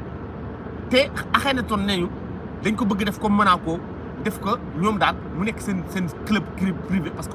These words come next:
côté yooyu dafa rafet, dafa am géej, dafa ay hôtel, dafa lii, dafa laa, dafa ay dancing, dafa ay go-, terrain de golf,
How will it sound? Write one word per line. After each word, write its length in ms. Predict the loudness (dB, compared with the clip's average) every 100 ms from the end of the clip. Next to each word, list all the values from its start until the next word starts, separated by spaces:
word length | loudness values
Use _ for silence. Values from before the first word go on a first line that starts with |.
| -6
côté 160 | -4
yooyu 120 | -2 -2
dafa 160 | -2
rafet, 220 | -2 -2 -6 -8 -10
dafa 140 | -2 0
am 140 | 0 0
géej, 180 | -2 -4 -8 -8 -4
dafa 160 | -2
ay 80 | -2
hôtel, 240 | -2 -4 -4 -6
dafa 180 | -6 -4
lii, 180 | -2 -4
dafa 220 | -4 -4
laa, 140 | -2 -2
dafa 200 | -4 -4
ay 120 | 0
dancing, 380 | 2 0 -2 -8 -8 -6
dafa 140 | -2 -2
ay 80 |
go-, 220 | 0 0 0
terrain 180 | 0 0
de 60 | -2
golf, 220 | -2